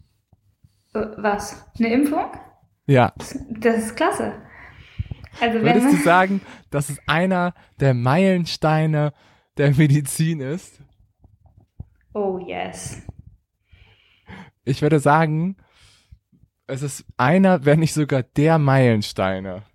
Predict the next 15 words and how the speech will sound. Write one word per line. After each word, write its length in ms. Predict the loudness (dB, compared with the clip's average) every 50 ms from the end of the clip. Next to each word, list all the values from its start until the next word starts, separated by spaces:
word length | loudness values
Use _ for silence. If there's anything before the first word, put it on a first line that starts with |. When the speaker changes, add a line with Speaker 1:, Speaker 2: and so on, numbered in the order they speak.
| _ -20 -20 _ _ _ _
Speaker 2:
dass 280 | 0 0 0 0 0 0
wir 100 | 2 2
irgendwie 840 | 2 2 0 -2 -4 -6 -6 -4 -2 0 2 2 4 2 2 0 -2 -6 -16 -20 _ _ _ _ _ _ _ _ _ _ _ _ _ _ _ _ _ _ _ _ _ _
impfen 400 | 2 2 2 2 2 0 -2 0
konnten 540 | 0 0 -2 -2 -2 -4 -6 -6 -6 -6 -6 -2
gegen 600 | 0 0 2 2 0 0 0 0 -2 -4 -6 -8 _ _ _ _ -20 _ _ _ _ _ -8
Krankheiten. 840 | -2 2 2 2 4 4 2 2 2 2 0 -2 -4 -4 -6 -8 -12 _ -20 -20 _ _ _ _ _ _ _ -20 -20 _ _ _ _ _ _ _ _ -20 -6 -2
Und 60 | 2 4
Speaker 1:
Überleg 320 | 4 4 4 2 0 0
dir 100 | 0 2
mal 520 | 2 4 4 4 2 2 0 -2 -4 -4 -2
die 320 | -2 0 -2 -2 -6 -6
Pocken 420 | -8 -12 -12 -10 -8 -8 -8 -6 -6
zum 160 | -8 -8 -6
Beispiel. 680 | -6 -6 -6 -6 -8 -6 -6 -4 -4 -6 -8 -10 -14